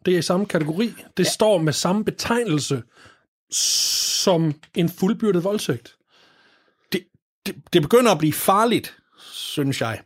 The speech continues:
Speaker 1: Jeg siger ikke, at ulven kommer, men ulven kommer fucking,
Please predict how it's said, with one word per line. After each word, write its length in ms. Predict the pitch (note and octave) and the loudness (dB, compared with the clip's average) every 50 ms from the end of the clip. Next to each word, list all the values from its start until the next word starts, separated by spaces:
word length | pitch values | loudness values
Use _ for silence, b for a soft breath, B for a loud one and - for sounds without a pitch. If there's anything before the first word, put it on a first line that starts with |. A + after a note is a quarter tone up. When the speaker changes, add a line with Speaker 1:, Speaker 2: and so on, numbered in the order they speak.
| _ - | _ -8
Speaker 1:
Jeg 60 | - | -6
siger 260 | - - A3+ B3 B3 | -2 0 2 2 2
ikke, 160 | C4 G#3+ A#3 G#3+ | 2 2 2 0
at 120 | F#3+ - - - - | 0 -2 -6 -6 -2
ulven 260 | - A3+ A#3+ A3 G#3+ | 0 2 2 2 2
kommer, 340 | G3 - G#3+ A3+ A3 F#3 B2+ A2 - _ _ _ _ _ _ _ _ _ _ _ - F3+ | 4 4 4 4 4 2 0 -2 -6 _ _ _ _ _ _ _ _ _ _ _ -4 0
men 360 | E3+ E3+ F3 E3 E3 D3+ - - | 2 2 2 2 0 -2 -4 -2
ulven 300 | - A3+ B3 G#3+ G#3+ G3+ F#3 | 0 0 2 2 0 0 2
kommer 260 | - A#3 B3 A#3 F#3 | 2 2 4 2 2
fucking, 440 | - - F3 E3+ D3+ D#3 C#3 C#3+ | 2 2 0 0 0 0 -2 -2